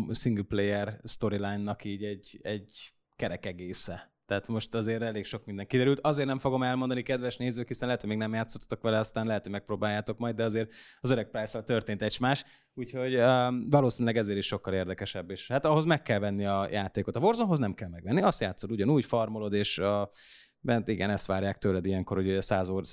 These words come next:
mind, egy órához képest mindig játszál negyven órával többet, hogy ugye farmold azt a,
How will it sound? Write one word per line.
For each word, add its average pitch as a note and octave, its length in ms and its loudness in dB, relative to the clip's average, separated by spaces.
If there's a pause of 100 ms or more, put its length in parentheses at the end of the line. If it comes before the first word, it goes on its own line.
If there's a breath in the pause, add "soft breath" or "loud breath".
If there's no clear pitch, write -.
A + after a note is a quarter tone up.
(140)
mind, G#2+ 300 2
egy A2 220 2
órához G#2 320 0
képest G#2+ 340 -4
mindig G2+ 260 0
játszál G2+ 340 -2
negyven G2 240 -2
órával G2 400 -4
többet, F#2+ 360 -8
hogy G2 320 -12 (280)
ugye G2 160 -8
farmold G2 440 -6
azt G2 280 2
a, G2 220 2